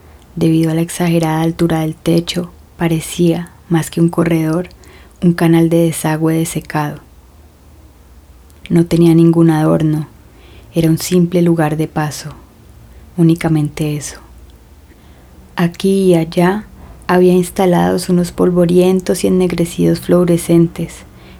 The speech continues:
cuya luz languidecía, incierta,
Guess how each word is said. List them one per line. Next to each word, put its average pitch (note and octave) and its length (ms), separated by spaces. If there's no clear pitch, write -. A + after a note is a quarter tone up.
cuya F3 300
luz E3+ 220
languidecía, E3+ 960
incierta, F3 800